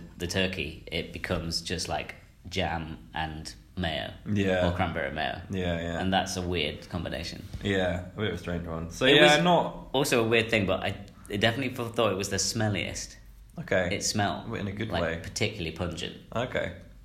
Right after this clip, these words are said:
Speaker 1: Well, the other ones didn't seem to have a scent.
Speaker 2: Yeah, I guess so. Yeah, it's
Speaker 1: Not
Speaker 2: probably
Speaker 1: that that should put you off, but
Speaker 2: Well, no, it's a big part of it.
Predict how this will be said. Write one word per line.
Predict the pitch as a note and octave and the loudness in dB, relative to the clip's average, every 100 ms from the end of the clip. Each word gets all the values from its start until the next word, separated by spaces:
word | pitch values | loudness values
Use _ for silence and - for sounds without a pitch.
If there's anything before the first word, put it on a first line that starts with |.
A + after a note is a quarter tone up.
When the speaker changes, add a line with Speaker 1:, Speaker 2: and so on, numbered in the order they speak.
| - | -4
Speaker 1:
Well, | G2 | 0
the | G2 | 2
other | G2+ | 2
ones | G2 F#2+ | 0 0
didn't | F#2+ D#2+ | -2 -2
seem | F2 | -4
to | D#2+ | -4
have | D#2 | -6
a | - | -4
scent. | - - - | -6 -6 -6
Speaker 2:
Yeah, | C3 B2+ A2+ | 2 4 4
I | |
guess | A2 G#2+ | 2 -4
so. | D2+ E2 - - - | -4 -6 -8 -12 0
Yeah, | G#2+ G2 | 4 4
it's | F#2 | 2
Speaker 1:
Not | F#2+ | 4
Speaker 2:
probably | C3+ C#3 | 6 8
Speaker 1:
that | B2+ | 8
that | G#2+ | 6
should | - F#2 | 2 0
put | G#2+ F2+ | -2 0
you | F2 | -2
off, | - - | -4 -6
but | - - | -12 -6
Speaker 2:
Well, | - C4 C#3 | 6 6 8
no, | |
it's | B2 G#2+ | 4 4
a | |
big | G#2+ G#2+ | -2 2
part | A#2+ D#2 | 4 4
of | D#2+ | 0
it. | - | -4